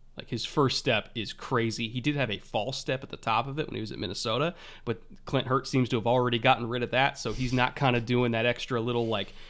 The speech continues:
you know, plant your back foot and then push off on the front foot. He's already locked and loaded on the front foot, so when that ball is snapped, he is fucking gone. He is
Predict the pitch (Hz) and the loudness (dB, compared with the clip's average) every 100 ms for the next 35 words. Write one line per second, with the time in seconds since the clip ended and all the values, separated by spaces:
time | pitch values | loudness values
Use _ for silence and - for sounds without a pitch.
0 | - 117 98 - 143 131 120 - 120 117 | -6 -6 -6 -2 0 2 0 0 2 0
1 | - 120 - 98 104 131 135 139 147 131 | -2 -2 -2 -6 -2 -2 2 2 4 2
2 | 127 131 131 143 139 - 143 135 - - | 2 0 0 2 0 2 0 0 -4 -10
3 | - 120 - 127 127 120 113 117 - 117 | -4 -2 0 2 2 2 2 2 2 -2
4 | 110 117 110 107 - 120 - 127 117 - | 0 0 0 -2 -2 -2 -2 -4 -4 -6
5 | 98 113 117 120 113 90 - 120 117 - | -6 -2 -2 0 0 0 -4 -2 0 -2
6 | - 113 - - 117 - - - 123 120 | -4 -4 -4 -2 -2 -2 -8 0 4 4
7 | 120 120 104 | 2 -2 -8